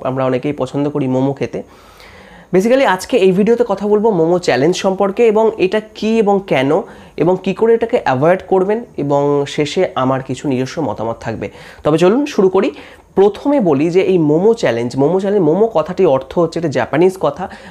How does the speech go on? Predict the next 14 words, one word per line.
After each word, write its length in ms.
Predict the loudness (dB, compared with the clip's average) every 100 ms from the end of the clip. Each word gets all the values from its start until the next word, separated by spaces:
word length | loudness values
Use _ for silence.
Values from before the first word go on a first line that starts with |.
| -6
যেটা 180 | 0 2
অর্থ 260 | 0 0
হচ্ছে 200 | -2 -2
স্পিরিট, 600 | -6 -4 0 0 0 -8 -16 -16
স্পিরিচুয়াল 580 | -2 0 0 0 -2
ব্যাপার, 240 | 0 -2 -4
একটা 140 | -6
স্পিরিট 420 | -8 -2 -2 -2
মানে 120 | -4 -2
আত্মা। 340 | -4 -4 -6
আহ, 680 | -6 -12 -20 -20 -16 -4 0
এরকম 360 | 2 2 2
কিছু 160 | 2 2
গল্প 440 | 2 2 2 -4